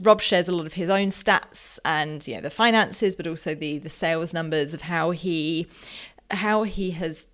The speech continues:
structured this or taken this in different books that he has, has written and published,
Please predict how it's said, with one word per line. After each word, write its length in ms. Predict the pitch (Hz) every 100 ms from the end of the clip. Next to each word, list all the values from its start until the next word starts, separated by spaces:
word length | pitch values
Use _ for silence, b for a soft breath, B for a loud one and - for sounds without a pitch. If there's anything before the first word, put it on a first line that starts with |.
| _ _
structured 680 | - - - - 233 - 214
this 220 | 180 180
or 40 | 170
taken 300 | - 180 185
this 160 | 165
in 120 | 165 170
different 600 | 196 - 185 - - -
books 280 | - -
that 140 | - -
he 200 | 160 156
has, 440 | 151 151 - -
has 220 | 160 -
written 240 | 175 - 165
and 80 | 165
published, 420 | 269 320 -